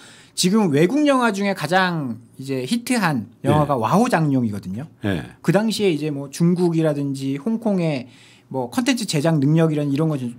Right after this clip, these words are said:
Speaker 1: 좀 뭐 그때 당시로 보면 압도적이었죠.
Speaker 2: 네.
Speaker 1: 지금 이제 그때 홍콩을 보는 듯한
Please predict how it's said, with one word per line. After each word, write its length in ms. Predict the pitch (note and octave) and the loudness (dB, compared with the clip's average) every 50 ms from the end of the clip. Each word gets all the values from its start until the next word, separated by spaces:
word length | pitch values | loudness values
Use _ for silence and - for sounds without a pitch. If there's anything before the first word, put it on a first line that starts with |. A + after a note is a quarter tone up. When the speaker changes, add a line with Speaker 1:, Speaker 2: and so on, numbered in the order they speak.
| - - | -16 -18
Speaker 1:
좀 140 | B2 A#2+ - - _ _ _ | -18 -18 -18 -20 _ _ _
뭐 300 | C3+ B2+ A#2+ A#2 A2+ - - _ _ _ | -8 -6 -6 -6 -8 -12 -16 _ _ _
그때 300 | - - F#3 F#3 - E4+ | 0 0 0 2 2 2
당시로 300 | E4 D4+ C#4+ B3+ A3 G#3+ F#3+ | 2 4 2 2 0 0 0
보면 140 | F3+ E3+ - | 0 0 -2
압도적이었죠. 600 | - - - A3+ F3+ D#3 - A#2 G2+ - - G2+ | -2 -2 0 2 2 2 0 -2 -6 -8 -8 -4
Speaker 2:
네. 240 | G2 G#2 G2 E2 C#2 - - - _ | -2 -2 -2 -2 -4 -8 -14 -16 _
Speaker 1:
지금 360 | - - F#3 A3 A#3+ A3+ F3 | -6 -4 -2 0 0 0 0
이제 200 | C#3+ D3+ D3 C#3+ - - - - _ | 0 -2 -6 -6 -8 -16 -20 -20 _
그때 360 | - - E3+ E3+ - D#4+ D#4+ E4+ | 0 2 2 2 2 0 0 0
홍콩을 440 | F4 E4 D#4 C#4 - C#4 B3 A#3 G3 | 0 0 -2 0 2 2 2 2 0
보는 420 | D3+ C#3 C#3 C3 A#2+ G#2+ G2+ - - - | 0 0 0 0 -2 -2 -6 -10 -16 -20
듯한 360 | - - _ - A2+ G#2+ | -20 -18 _ -12 -12 -12